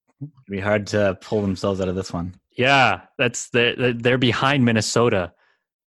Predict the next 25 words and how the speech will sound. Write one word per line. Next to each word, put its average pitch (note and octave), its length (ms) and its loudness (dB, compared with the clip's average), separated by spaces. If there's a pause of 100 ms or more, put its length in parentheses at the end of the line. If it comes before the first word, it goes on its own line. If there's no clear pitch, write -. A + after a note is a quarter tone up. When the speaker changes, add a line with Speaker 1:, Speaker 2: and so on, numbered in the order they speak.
(160)
Speaker 2:
guys. F2 460 -8 (500)
Speaker 1:
You B2 100 2
know C#3 80 4
what C#3+ 60 0
this C#3+ 200 0
reminds C#3 240 2
me E3+ 100 2
of, G3 260 -2 (240)
though? F#3 220 0 (540)
Speaker 2:
Hmm. B2 180 -2 (1500)
Speaker 1:
Wasn't D3 220 2
there D#3 120 2
a B2 80 0
team C3 680 2 (160)
last G2+ 380 -6
year F2+ 360 -6 (1600)
that G2+ 80 -4
was F#2+ 160 -4
also B2 340 2
last F2+ 640 -2
in F2 480 -2
the F#2+ 100 -6
conference? F2+ 800 -6 (2000)
Speaker 2:
Yeah. C3 160 0
Speaker 1:
Um, F2 720 -8